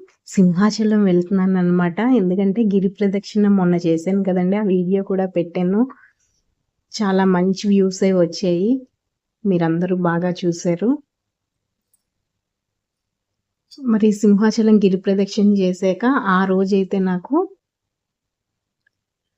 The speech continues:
దర్శనం చేసుకోవడానికి అవ్వలేదండి. ఎందుకంటే ఎనిమిదిన్నర అయిపోయింది రాత్రి, నేను చేసుకోలేదు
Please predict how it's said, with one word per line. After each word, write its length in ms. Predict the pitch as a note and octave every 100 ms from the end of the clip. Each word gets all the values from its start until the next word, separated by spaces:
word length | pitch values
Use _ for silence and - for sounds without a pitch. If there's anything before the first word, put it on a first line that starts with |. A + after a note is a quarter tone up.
| _ -
దర్శనం 520 | F#3+ F#3 F3+ G#3 G#3+
చేసుకోవడానికి 680 | G#3 F#3+ F3+ - F#3+ F#3+ F3+
అవ్వలేదండి. 540 | E3 F3+ F3+ F3+ F3+ B3
ఎందుకంటే 520 | E3+ E3+ G3 G3 B3+ C4+ A3
ఎనిమిదిన్నర 580 | F3 G3 G#3 G#3 F#3+ F#3
అయిపోయింది 440 | F3 G3 G#3+ A3+
రాత్రి, 540 | A3 F3 F3+ G3 A#3 C#4 E4 _ _ _ _ -
నేను 300 | G#3+ G3+ F#3+ F3+ F3+
చేసుకోలేదు 880 | - F3 F3 - G3 F#3 E3+ E3+